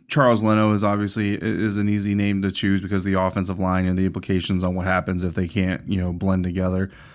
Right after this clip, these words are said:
Jon Bostic is another easy one, and he's probably the one that kinda comes to my mind first from a play standpoint, just 'cause, you know, that, that linebacker group is, you know, still the weakest part of that whole thing. So if one of those starters doesn't carry their weight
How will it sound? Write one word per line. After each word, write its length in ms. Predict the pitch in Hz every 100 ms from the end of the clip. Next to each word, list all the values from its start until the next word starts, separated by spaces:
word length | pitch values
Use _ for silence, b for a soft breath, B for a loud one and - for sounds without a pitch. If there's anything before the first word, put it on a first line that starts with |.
| B -
Jon 280 | 117 107
Bostic 420 | 95 95 98 107 98
is 120 | 92
another 280 | 95 95 95
easy 280 | 98 95
one, 260 | 95 95 95
and 100 | 92
he's 140 | 95
probably 220 | - 101 95
the 60 |
one 140 | 95 95
that 120 | 90
kinda 180 | 95 90
comes 280 | 101 95
to 60 | 92
my 120 | 92
mind 260 | 92 92 85
first 320 | - 101 98
from 140 | 98
a 40 | 90
play 300 | - 95 104
standpoint, 520 | - 117 117 120 104
just 140 | 95
'cause, 200 | - 90 92 87
you 160 | 104 90
know, 80 | 87
that, 240 | 92 - B B
that 140 | - 104
linebacker 560 | 98 98 95 95 95
group 260 | 90 92 87
is, 280 | 92 90 95
you 120 | 104
know, 60 | 92
still 300 | - 101 95
the 80 | 92
weakest 340 | 98 95 82
part 320 | 98 95 95 B B B B
of 100 | 92
that 160 | 98 98
whole 160 | 104
thing. 220 | 110 107
So 100 | 98
if 100 | 95
one 140 | 101 101
of 80 | 98
those 160 | 92
starters 600 | - 107 107 101 95 87 b b b b b -
doesn't 360 | 113 110 98 98
carry 260 | - 101 95
their 160 | 92
weight 400 | 90 98 101 -